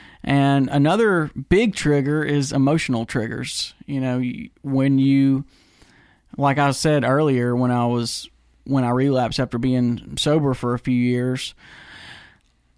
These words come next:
I, I wasn't able to recognize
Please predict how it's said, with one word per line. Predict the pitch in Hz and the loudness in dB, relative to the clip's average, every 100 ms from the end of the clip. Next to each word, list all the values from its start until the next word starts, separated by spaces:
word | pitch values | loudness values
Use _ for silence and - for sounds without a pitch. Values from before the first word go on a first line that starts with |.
| _ _ _ _ _ _ _ _ _ | _ _ _ _ _ _ _ _ _
I, | 156 151 139 - | -2 -2 -2 -2
I | 156 | 0
wasn't | 156 185 196 196 - | 4 4 4 2 2
able | 160 156 156 | 2 2 2
to | - | 2
recognize | 131 131 135 165 151 156 156 160 160 156 - - | 2 2 2 0 2 2 2 2 0 -2 -4 -8